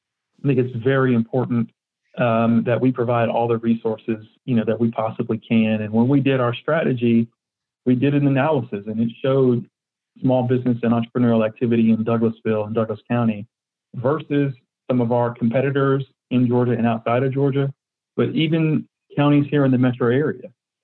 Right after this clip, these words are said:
And what it showed was that we were going in the wrong direction, uh, as it related to small business and entrepreneurs. Uh, and so, you know, we couldn't just say, "Oh, it's, you know, because of the economy or it's because of this." No, like,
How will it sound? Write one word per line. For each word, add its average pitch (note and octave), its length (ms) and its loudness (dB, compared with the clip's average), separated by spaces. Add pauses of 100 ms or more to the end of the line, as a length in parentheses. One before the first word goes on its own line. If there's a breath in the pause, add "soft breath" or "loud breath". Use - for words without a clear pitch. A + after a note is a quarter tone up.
(440)
And C#3+ 380 2
what C#3+ 120 2
it D3 140 -2 (100)
showed D#3 380 2
was B2+ 160 0
that B2 300 0 (200)
we C3+ 180 2
were D#3 180 0
going C#3+ 380 0
in C#3+ 80 0
the C3 60 0
wrong B2+ 300 0
direction, B2 540 -4 (540)
uh, A2+ 260 0
as A#2 140 2
it A#2+ 40 2
related A#2+ 600 2
to A2 80 -16
small A2+ 220 2
business A2+ 340 0
and A2+ 100 0
entrepreneurs. A2+ 680 0 (600)
Uh, A2+ 280 0
and A#2+ 220 0
so, A#2+ 560 2 (360)
you C#3+ 100 0
know, A2+ 140 2
we C3 200 0
couldn't C#3 320 0
just B2+ 240 -2
say, D3 380 2
"Oh, C3+ 440 2
it's, B2 180 0 (400)
you A2+ 80 -4
know, A2 100 0
because A#2+ 240 -2
of A#2+ 60 0
the B2 80 2
economy A#2+ 540 -2
or A2+ 160 0
it's A2+ 100 0
because A#2+ 180 -2
of A#2+ 180 2
this." F#2 100 -18
No, A#2+ 340 0
like, G#2+ 160 -8